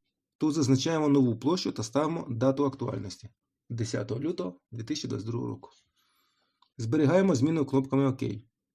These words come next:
Далі натискаємо кнопку «Задати перерахунок».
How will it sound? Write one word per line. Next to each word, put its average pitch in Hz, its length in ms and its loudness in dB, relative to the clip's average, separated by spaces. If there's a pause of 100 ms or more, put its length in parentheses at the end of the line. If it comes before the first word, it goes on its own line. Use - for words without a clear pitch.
(1160)
Далі 151 280 2
натискаємо 131 500 2
кнопку 120 300 -4
«Задати 120 340 2
перерахунок». 120 760 -4